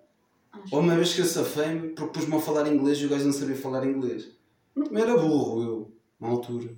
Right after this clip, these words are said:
Speaker 2: Podia ter, por uma paragem, podia ter dito. E houve, houve uma vez, ah pá, mas isso foi altamente. Hum, eu estava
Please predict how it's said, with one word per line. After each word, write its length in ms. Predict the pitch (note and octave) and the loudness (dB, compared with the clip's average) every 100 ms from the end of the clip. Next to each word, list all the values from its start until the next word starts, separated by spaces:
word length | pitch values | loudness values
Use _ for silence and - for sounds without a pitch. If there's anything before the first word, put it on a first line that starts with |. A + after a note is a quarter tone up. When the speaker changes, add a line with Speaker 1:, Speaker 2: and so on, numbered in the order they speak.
| - _ _ | -20 _ _
Speaker 2:
Podia 280 | A#2+ A2+ A2 | -8 -6 -6
ter, 380 | A2+ A2 A2 - B2 - - - - - - - | -6 -8 -10 -12 -14 -14 -18 -20 -20 -20 -14 -2
por 80 | |
uma 200 | C3 C3 C3 | 2 2 2
paragem, 640 | B2+ C3 C3+ C3+ C3 - - _ _ _ _ _ _ | 0 0 -2 -4 -8 -12 -20 _ _ _ _ _ _
podia 220 | - A2+ A2+ | -10 -8 -6
ter 200 | A2+ A#2 | -6 -6
dito. 280 | A2+ A2 - _ _ _ _ _ _ _ _ _ _ _ _ _ _ _ _ _ - | -8 -10 -16 _ _ _ _ _ _ _ _ _ _ _ _ _ _ _ _ _ -6
E 80 | E3 | 2
houve, 160 | F3+ F3+ | 2 4
houve 200 | F3+ E3 | 2 4
uma 140 | D3+ | 4
vez, 280 | C#3 C#3+ - | 4 2 2
ah 80 | C3 | -6
pá, 120 | B2 A#2+ | -4 -2
mas 120 | B2 | -2
isso 180 | B2+ - | -2 -2
foi 100 | B2+ | -2
altamente. 460 | B2 B2 A2 G#2+ - - _ _ _ _ _ _ _ _ _ _ _ _ _ - | 0 -2 -4 -8 -16 -20 _ _ _ _ _ _ _ _ _ _ _ _ _ -4
Hum, 580 | D3+ D3 C#3 C3+ C3 B2+ | -2 2 4 4 4 2
eu 100 | D3 | 0
estava 760 | D3 D3+ D3 C#3 C3+ C3 A#2+ B2 | 2 2 2 2 2 0 -2 -4